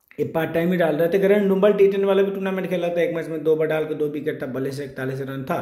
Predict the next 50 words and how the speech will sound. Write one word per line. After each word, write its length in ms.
तो 80
टी 180
टेन 200
के 100
अंदर 200
confirm 380
इनको 220
दो 120
ओवर 140
मिलनी 280
चाहिए। 400
शेख 260
जफर 280
मेहदी 560
मलेशिया 320
टी 140
टेन 180
के 100
अंदर 200
दो 160
मैच 180
में 160
दो 100
ओवर 140
डाल 180
के 100
दो 140
विकेट 280
है, 100
प्लस 300
बीस 260
रन 200
है। 100
शेख 240
जफर 280
मेहदी 300
खेलेगा, 380
आप 180
स्मॉली 340
की 100
टीम 160
इनके 240
साथ 180
भी 120
जा 160
सकते 280
हो, 60
लेकिन 200
ध्यान 220
रहे 200